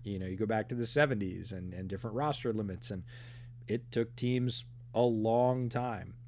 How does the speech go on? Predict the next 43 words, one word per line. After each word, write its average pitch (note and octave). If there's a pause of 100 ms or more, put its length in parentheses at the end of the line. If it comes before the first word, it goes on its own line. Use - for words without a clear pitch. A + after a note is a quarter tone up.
(220)
sometimes G2
to -
climb G#2+
to G#2
the F#2+
mountaintop. G#2
In F#2+
the G#2
modern C3
N C3+
F B2
L, B2+
that A#2+
is G#2
not G#2+
the -
case. - (480)
Like, F#2+ (280)
if F#2+
you A#2
don't C3
make B2+
it A#2
in G#2+
a F#2+
couple A#2
of G#2+
years, G#2
there A2+
is A2
a A2+
strong A2
case - (220)
to A2
go G#2
in G2+
another G2+
direction F#2+
and E2+
find F2+
somebody F2+
who F2
will. F2